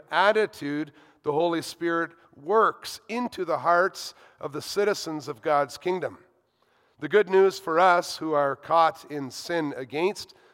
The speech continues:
the seventh commandment, that sin that ruins all our relationships, and not to mention our self-esteem,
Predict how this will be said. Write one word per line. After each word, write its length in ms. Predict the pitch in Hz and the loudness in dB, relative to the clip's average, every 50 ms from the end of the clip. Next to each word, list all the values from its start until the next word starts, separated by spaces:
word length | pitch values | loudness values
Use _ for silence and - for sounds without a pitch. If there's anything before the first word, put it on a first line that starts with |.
| _ _ | _ _
the 80 | - 123 | -16 -14
seventh 500 | - - 165 160 156 147 143 131 - _ | -8 -2 0 0 0 -2 -4 -8 -10 _
commandment, 680 | - 131 123 131 143 147 151 160 180 185 180 - - _ _ _ _ _ _ | -10 -4 0 2 2 2 2 -2 -4 -8 -10 -14 -20 _ _ _ _ _ _
that 100 | - - | -20 -18
sin 460 | - - - - 165 175 180 151 135 123 | -16 -14 -10 -6 -4 -4 -2 -4 -4 -6
that 200 | 127 123 127 - | -6 -8 -8 -10
ruins 680 | 123 127 135 160 165 165 160 143 143 139 120 - - - _ _ _ _ _ _ _ _ | -10 -6 -2 -2 0 0 0 0 -2 -6 -8 -12 -18 -20 _ _ _ _ _ _ _ _
all 160 | - 135 139 131 | -6 -4 -2 -2
our 100 | 127 127 | -2 -2
relationships, 920 | 123 127 135 151 165 156 - - 147 131 - - 139 151 - - - - | -4 -4 -2 -2 -2 -4 -4 -8 -12 -12 -8 -8 -8 -8 -8 -12 -14 -14
and 120 | 139 123 123 | -14 -8 -4
not 240 | 135 139 139 135 - | -2 -2 -2 -4 -6
to 60 | 135 | -6
mention 420 | 127 139 156 151 - - 151 139 | -6 -4 -4 -4 -6 -8 -6 -4
our 220 | 135 131 123 107 - _ _ _ _ | -4 -4 -4 -6 -10 _ _ _ _
self-esteem, 1000 | - - 160 156 151 143 - - 123 - - - - 170 180 156 139 139 151 160 | -8 -2 2 2 2 2 0 -6 -14 -14 -16 -12 -8 -6 -4 -4 -4 -4 -6 -8